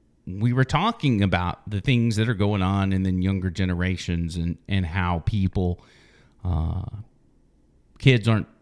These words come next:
putting in the effort to just fill their, their lives, fill their heads with knowledge, to, to consume knowledge. They have no interest in it.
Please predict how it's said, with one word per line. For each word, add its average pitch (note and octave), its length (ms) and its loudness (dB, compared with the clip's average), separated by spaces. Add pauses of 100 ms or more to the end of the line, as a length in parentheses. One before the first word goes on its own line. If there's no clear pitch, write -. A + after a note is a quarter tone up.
(120)
putting B2+ 200 2
in G#2 80 2
the G#2 160 4
effort - 640 -4 (1000)
to F#2 480 2
just A2 480 0 (2500)
fill F3+ 420 2
their, C3+ 320 0
their G#2 320 0
lives, A#2 500 0
fill C3 220 -2
their A2+ 120 0
heads G#2+ 360 -2
with F#2+ 160 -2
knowledge, G2+ 580 0
to, G#2+ 160 -2
to - 260 -8
consume C#3 480 -8
knowledge. E2+ 360 -8
They B2+ 100 -4
have A#2 160 -8
no A2+ 180 -6
interest A#2+ 540 -8
in D#2+ 120 -2
it. - 60 -16